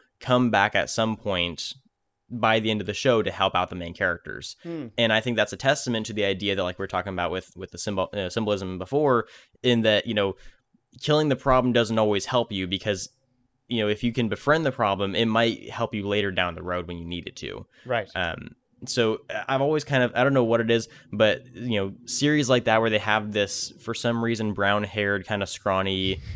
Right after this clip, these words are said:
Speaker 1: uh, you know, teenager protagonist
Speaker 2: <laughs>
Speaker 1: that has to, like, somehow become a hero throughout the story
Speaker 2: Yeah.
Speaker 1: has always, you know, and maybe it's because I was a brown-haired, scrawny teenager throughout <laughs> m-, most of my,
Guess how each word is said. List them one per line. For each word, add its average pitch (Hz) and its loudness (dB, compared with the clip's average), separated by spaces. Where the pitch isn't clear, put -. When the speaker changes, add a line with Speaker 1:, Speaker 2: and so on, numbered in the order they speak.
Speaker 1:
uh, 90 0
you 110 -4
know, 98 -2
teenager 110 2
protagonist 117 2
Speaker 2:
<laughs> 117 2
Speaker 1:
that 110 4
has 104 2
to, 107 4
like, 101 0
somehow 110 0
become 110 0
a 101 0
hero 113 0
throughout 117 4
the 120 -4
story 120 0
Speaker 2:
Yeah. 151 4
Speaker 1:
has 123 4
always, 123 4
you 120 2
know, 101 0
and 131 4
maybe 147 4
it's 127 0
because 127 2
I 110 6
was 110 0
a 101 -2
brown-haired, 104 2
scrawny 101 0
teenager 104 -2
throughout 104 2
<laughs> 113 4
m-, 127 -2
most 127 -4
of - -12
my, 117 2